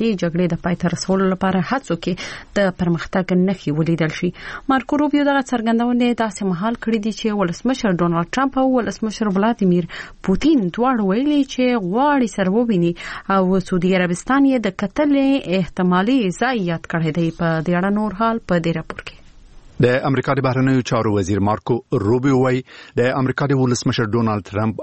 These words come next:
Speaker 2: او د روسیې د ولسمشر ولادیمیر پوتین ترمنځ احتمالي لیدنه به په دې پورې اړه ولري چې آیا په اوکراین کې د جګړې د پای ته رسولو په اړه پرمختګ کیږي. روبیو له امریکایي خبریال کاترین هاریس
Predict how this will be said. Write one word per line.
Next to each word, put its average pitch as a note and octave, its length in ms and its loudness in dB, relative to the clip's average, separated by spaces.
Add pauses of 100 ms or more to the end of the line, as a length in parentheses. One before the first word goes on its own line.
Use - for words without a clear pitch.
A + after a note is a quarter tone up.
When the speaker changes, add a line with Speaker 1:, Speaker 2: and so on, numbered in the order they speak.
Speaker 2:
او B2 140 2
د G#2+ 120 0
روسیې G#2+ 280 0
د C#3 100 2
ولسمشر C3 460 0
ولادیمیر C3 460 0
پوتین B2+ 300 0
ترمنځ B2 520 0
احتمالي A2 480 2
لیدنه C#3 400 2
به C3+ 80 0
په - 240 -8
دې A2 200 0 (120)
پورې D#3 120 2 (100)
اړه C#3+ 180 2
ولري C3+ 260 2
چې - 80 -2 (140)
آیا A2+ 220 0
په A2+ 180 0
اوکراین G2+ 320 -2
کې - 80 -8
د F#2+ 160 -2
جګړې F#2 260 0
د - 140 -2
پای A2+ 160 0
ته A#2+ 80 0
رسولو A#2+ 540 0
په G2+ 180 -4
اړه F#2 220 -4
پرمختګ F2+ 380 -2 (180)
کیږي. A#2+ 300 2 (640)
روبیو C3 340 2 (320)
له B2 80 2 (180)
امریکایي A#2+ 460 0
خبریال A#2 400 0 (100)
کاترین A2+ 420 0 (120)
هاریس B2+ 260 0